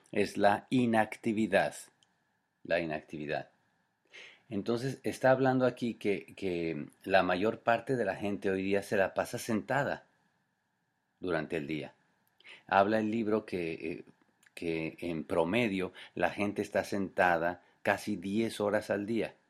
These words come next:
Por primera vez en la historia, cuenta, la gente pasa más tiempo sentada que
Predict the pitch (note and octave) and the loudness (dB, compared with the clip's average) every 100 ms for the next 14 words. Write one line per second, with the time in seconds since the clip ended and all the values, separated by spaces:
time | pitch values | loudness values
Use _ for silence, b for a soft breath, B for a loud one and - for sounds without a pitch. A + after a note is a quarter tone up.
0 | _ _ _ _ _ _ _ _ _ _ | _ _ _ _ _ _ _ _ _ _
1 | _ _ _ _ - G2 F#2+ F#2 F#2 G#2+ | _ _ _ _ 2 2 2 -2 2 4
2 | A2+ A2+ A#2 G#2+ G#2+ - A2+ G2+ G2 - | 4 2 -2 -4 -4 -2 0 2 -2 -4
3 | - A#2 F#2+ F2 F#2 B B - F#2+ A2 | 2 2 2 0 -4 B B -2 0 0
4 | G#2+ A#2 G#2+ G#2 G2 F#2+ F#2+ - G#2 G2 | -2 -2 -2 -2 -2 -2 -2 -4 -4 -4
5 | G2 - F#2 E2+ - A2 G2+ F#2 F#2+ - | -6 -4 -4 -4 0 2 2 0 -2 -6
6 | - G2 F#2 G2+ | -6 -4 -2 -4